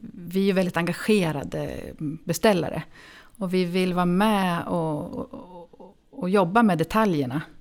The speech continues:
Just för att vi har väldigt högt kvalitetstänk och, och vi vill också att det ska bli den produkt som vi vill förvalta i framtiden och, och det som passar in i hel-, hela stadsbilden för oss. Eh, och då får man den möjligheten väldigt bra i, i,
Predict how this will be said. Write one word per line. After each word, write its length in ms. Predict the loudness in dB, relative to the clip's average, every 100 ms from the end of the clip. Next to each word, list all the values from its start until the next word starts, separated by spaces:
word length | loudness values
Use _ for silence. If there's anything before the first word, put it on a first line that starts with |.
| -20 -20 -20 -20 -10
Just 200 | -4 -2
för 80 | -2
att 100 | -2
vi 60 | 0
har 180 | 2 4
väldigt 260 | 2 0
högt 300 | -4 -8 -8
kvalitetstänk 880 | -6 -6 -4 -6 -6 -8 -6 -6 -6
och, 160 | -6 -4
och 140 | -2
vi 80 | 0
vill 140 | 0
också 200 | 0 -2
att 60 | -4
det 80 | -2
ska 160 | -4
bli 200 | -2 0
den 160 | 0 0
produkt 380 | -2 -2 -4 -4
som 100 | -4
vi 120 | -2
vill 160 | -4 -6
förvalta 460 | -2 0 0 -2
i 20 |
framtiden 640 | -4 -4 -2 -2 -2 -2 -4
och, 260 | -4 -6
och 80 | -4
det 100 | -4
som 120 | -4
passar 260 | -6 -6 -2
in 180 | -2 -2
i 120 | -2
hel-, 320 | -2 -4 -4 -6
hela 260 | -4 -4
stadsbilden 580 | -6 -8 -4 -2 -2 -2
för 140 | -2
oss. 300 | -2 -2 -8 -14 -20 -20 -20 -20 -20 -20 -20 -20 -20 -12
Eh, 600 | -8 -6 -6 -6 -8 -4
och 140 | 0
då 160 | 2 2
får 160 | 4
man 120 | 2 2
den 160 | 0
möjligheten 380 | 0 -2 -4 -6
väldigt 220 | -6 -6
bra 160 | -8 -8
i, 280 | -8 -8 -8
i, 260 | -8 -12